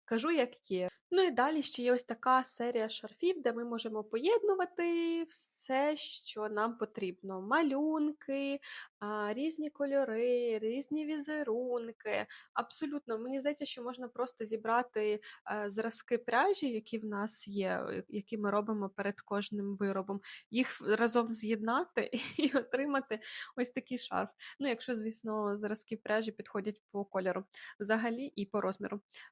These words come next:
Е, прикольна ідея. Тут також можна витворяти все, що завгодно. Купа референсів я знайшла на Pinterest, так само можете зайти пошукати, тому що, м,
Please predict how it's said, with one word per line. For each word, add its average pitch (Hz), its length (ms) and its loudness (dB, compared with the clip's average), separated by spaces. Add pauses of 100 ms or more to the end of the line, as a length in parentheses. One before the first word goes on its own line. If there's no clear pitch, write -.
(100)
Е, 202 460 -2
прикольна 247 600 4
ідея. 233 640 2 (180)
Тут 285 200 -2 (220)
також 202 440 -2
можна 220 300 -2
витворяти 262 880 0
все, 233 260 -2
що - 280 -2
завгодно. 294 760 0 (300)
Купа 214 720 0
референсів 294 760 -2
я 262 280 2
знайшла 247 640 2
на 226 300 -2 (100)
Pinterest, 233 520 -2
так - 140 -14
само 214 260 -4
можете 214 320 -8
зайти 214 280 -2
пошукати, 233 880 -2 (340)
тому 220 220 -6
що, 220 420 -2 (460)
м, 202 560 -6